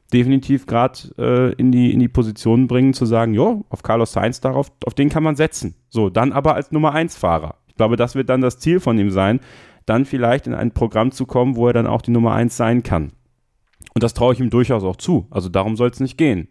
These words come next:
Das, das glaube ich schon, dass er das leisten kann. Die Frage ist halt,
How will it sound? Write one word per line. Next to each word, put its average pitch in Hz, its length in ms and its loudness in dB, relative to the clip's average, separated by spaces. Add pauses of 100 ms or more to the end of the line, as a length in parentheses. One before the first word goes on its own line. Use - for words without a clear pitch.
Das, - 200 -6
das - 200 -6
glaube 107 160 2
ich 107 60 -4
schon, 131 140 -2
dass 135 100 0
er 135 60 0
das 120 120 0
leisten 123 380 -2
kann. 98 260 -2 (760)
Die 117 80 2
Frage 123 360 0
ist 123 180 -4
halt, 139 320 0